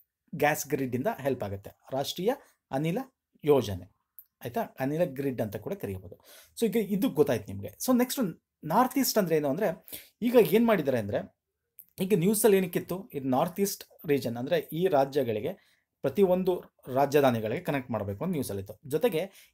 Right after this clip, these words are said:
ಈ ವರ್ಷದ ಒಂದು ಏನು, ಆ, ಬಜೆಟಲ್ಲಿ ಈ ಗ್ಯಾಸ್ ಗ್ರಿಡ್‌ನ ಹದಿನಾರು ಸಾವಿರದ ಚಿಲ್ಲರೆ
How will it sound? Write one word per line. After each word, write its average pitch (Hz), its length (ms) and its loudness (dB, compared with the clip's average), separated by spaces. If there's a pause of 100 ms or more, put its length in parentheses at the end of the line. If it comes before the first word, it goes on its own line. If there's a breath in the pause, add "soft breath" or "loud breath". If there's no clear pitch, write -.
ಈ 196 120 2
ವರ್ಷದ 208 320 2
ಒಂದು 147 480 2
ಏನು, 139 380 0 (340 soft breath)
ಆ, 113 280 0 (360)
ಬಜೆಟಲ್ಲಿ 147 680 2 (220)
ಈ 196 400 -2
ಗ್ಯಾಸ್ 139 360 0
ಗ್ರಿಡ್‌ನ 170 300 2 (460)
ಹದಿನಾರು 208 720 0 (400)
ಸಾವಿರದ 180 680 2 (120)
ಚಿಲ್ಲರೆ 151 520 -2